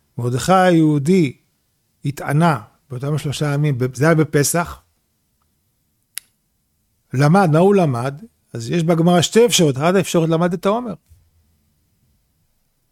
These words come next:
אז מה זה העומר? באותו לילה של ליל הסדר,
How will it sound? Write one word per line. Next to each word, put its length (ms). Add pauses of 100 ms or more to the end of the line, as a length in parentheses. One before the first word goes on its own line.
(500)
אז 120
מה 180
זה 120
העומר? 440 (1700)
באותו 320
לילה 360
של 140
ליל 200
הסדר, 520